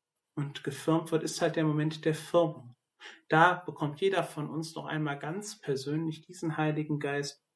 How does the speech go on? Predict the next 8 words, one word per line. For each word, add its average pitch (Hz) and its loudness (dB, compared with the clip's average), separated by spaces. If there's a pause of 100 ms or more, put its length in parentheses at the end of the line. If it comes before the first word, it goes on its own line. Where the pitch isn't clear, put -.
(140)
zugesagt, 151 -2 (280)
geschenkt, 131 2 (920)
mit 131 -2
der 131 6
Gabe 151 2
des - -6
Heiligen 127 -4
Geistes. - -4